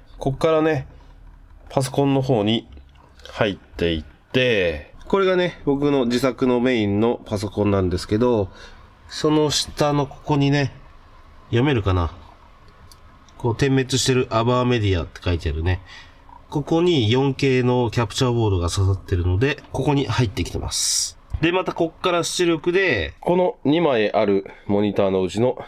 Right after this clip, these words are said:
左のサブモニターの方に出力されるわけですね。で、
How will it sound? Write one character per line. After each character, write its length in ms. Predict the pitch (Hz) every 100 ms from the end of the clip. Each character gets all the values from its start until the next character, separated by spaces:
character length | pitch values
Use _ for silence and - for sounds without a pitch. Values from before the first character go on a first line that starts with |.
| - -
左 340 | - 123 127 123
の 160 | 123 -
サ 200 | - 113
ブ 140 | 127 135
モ 140 | 131
ニ 140 | 123
タ 140 | 101 107
ー 20 |
の 120 | 107
方 220 | 98 104
に 160 | 127 170 -
出 180 | -
力 420 | 98 87 - 131 -
さ 140 | 98
れ 140 | 90
る 100 | 85
わ 60 | 71
け 120 | -
で 80 | 57
す 120 | -
ね。 260 | 107 117 107 _ - - - - - - -
で、 480 | 180 180 90 69